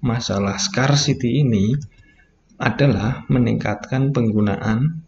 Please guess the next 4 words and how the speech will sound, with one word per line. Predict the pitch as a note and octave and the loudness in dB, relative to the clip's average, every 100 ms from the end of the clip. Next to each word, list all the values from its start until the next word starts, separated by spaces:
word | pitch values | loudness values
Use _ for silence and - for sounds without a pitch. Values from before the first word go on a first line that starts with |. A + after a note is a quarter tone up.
| - | -4
dari | G2 F#2+ B2 | -2 0 0
ketersediaan | B2 - - - B2 A#2 G2+ A2+ A#2+ | -4 -4 -4 -4 -4 -2 -2 0 -2
sumber | C#3 A2+ A2 A2+ A2+ - | 0 0 0 0 -4 -8
daya. | - A2+ F#2+ F2+ | -2 0 2 0